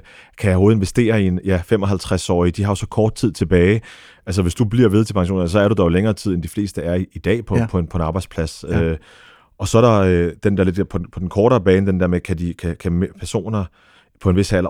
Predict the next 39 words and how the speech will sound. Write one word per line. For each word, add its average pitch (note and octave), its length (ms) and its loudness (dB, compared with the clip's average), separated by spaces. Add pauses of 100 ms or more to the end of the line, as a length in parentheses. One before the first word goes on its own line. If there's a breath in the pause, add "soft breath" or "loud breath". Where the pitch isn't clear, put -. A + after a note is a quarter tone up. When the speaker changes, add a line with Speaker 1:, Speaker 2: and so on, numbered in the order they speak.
Speaker 1:
overskue F2 640 -2 (380 soft breath)
vores, E2+ 420 -2
øh, D2 340 -4 (500)
fart, F2+ 520 -4
vi E2+ 40 0
har, D#2 280 -4
eller D2+ 160 -6
vores D#2+ 260 -8
ambitioner F2 600 -2
og D#2 100 -8
sådan - 80 -10
noget. E2 80 -4
Der G#2+ 60 -2
siger G#2+ 180 -2
du G2 60 -4
så F#2 100 -4
også, E2+ 180 -2 (180)
altså, - 120 -10
det - 20 -18
er F2 40 -6
i G#2 60 2
hvert A#2+ 100 2
fald A2 120 0
der, G2 160 0
hvor E2+ 320 -4 (400 soft breath)
vi E2+ 60 -2
har E2+ 80 0
me-, - 640 -8
du G#2+ 60 -2
har A2 80 4
tid, F#2 240 -4 (140)
altså, E2+ 180 -8
dine E2+ 180 -6
børn F2+ 220 0
er, F2+ 180 2
øh, F2 360 0
er F#2+ 80 -4
voksne. F2+ 440 0 (420 soft breath)
Speaker 2:
Ja. G2 200 -4